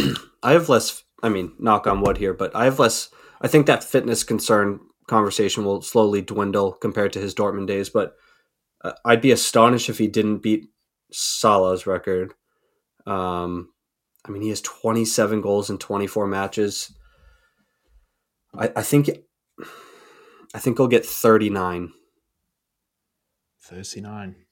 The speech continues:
Speaker 2: Beat it by a clean five and over a goal per game. John, what about you, mate?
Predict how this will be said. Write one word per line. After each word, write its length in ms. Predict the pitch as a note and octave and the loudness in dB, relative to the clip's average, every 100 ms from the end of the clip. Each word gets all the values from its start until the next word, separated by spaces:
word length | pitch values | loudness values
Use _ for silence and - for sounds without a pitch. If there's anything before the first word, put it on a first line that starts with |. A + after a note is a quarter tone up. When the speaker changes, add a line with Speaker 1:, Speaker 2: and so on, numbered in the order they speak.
| _ | _
Speaker 2:
Beat 260 | G#2+ - | -10 -8
it 100 | A2 | -10
by 160 | - F#2+ | -10 -12
a 40 | |
clean 400 | F#2+ - A#2+ A2+ | -14 -10 -8 -8
five 480 | G2+ - A#2 A#2 A2 | -12 -8 -6 -6 -8
and 80 | G#2+ | -10
over 240 | G#2+ G2+ | -10 -10
a 60 | G#2 | -14
goal 400 | - A2 G#2+ G#2 - | -10 -6 -6 -8 -10
per 240 | - A2 G2+ | -12 -10 -8
game. 480 | G#2+ G#2 G2 F2 - _ _ _ _ _ | -8 -8 -8 -10 -16 _ _ _ _ _
John, 260 | - A#2+ A2+ | -2 -2 0
what 120 | A2+ | -4
about 200 | A#2+ A#2 | -4 -6
you, 80 | G#2 | -6
mate? 220 | G2 | -8